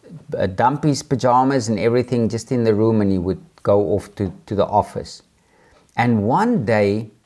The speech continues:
he realized when he came back home, his wife also had to go out. Because in the after-, normally in the afternoons when he gets home,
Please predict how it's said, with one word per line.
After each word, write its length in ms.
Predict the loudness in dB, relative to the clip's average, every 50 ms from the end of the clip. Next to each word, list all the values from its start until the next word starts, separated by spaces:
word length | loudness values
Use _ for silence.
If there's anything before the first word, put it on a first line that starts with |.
| _ _ -20 _ _ _
he 320 | _ -4 -2 0 0 2 0
realized 1160 | 0 0 -2 -2 -2 0 0 0 0 0 0 0 -2 -2 -4 -6 -12 -18 -20 -20 -20 _ _ _ _ _ _ _ _ _ _ _ _ _ _ _ _ _ -6
when 180 | -4 -2 -2
he 80 | -2 -2
came 300 | -2 -2 0 0 0 0
back 260 | 0 0 0 -2 0
home, 280 | 0 0 2 2 0 -2
his 180 | -4 -4 -2
wife 280 | 0 0 0 0 -2 -2
also 280 | -4 -4 -4 -2 -2
had 160 | -2 -2 -2 -4
to 60 | -4
go 220 | -2 -2 -2 -2 -2
out. 320 | -4 -6 -8 -8 -16 _ -20 _ _ _ _ _ _ _ _ _ -6
Because 260 | -4 -4 -2 -2 -2
in 100 | -2 -2
the 100 | -2 0
after-, 300 | -2 -2 -4 -4 -2 -2
normally 420 | 0 0 0 0 0 0 0 0
in 80 | 0 0
the 120 | -2 -2
afternoons 580 | -2 -2 -4 -4 -4 -4 -2 -2 -2 -4 -4 -4
when 120 | -2 -2
he 80 | -2 -2
gets 260 | -2 -2 -2 -2 -2 0
home, 300 | 0 0 0 0 -4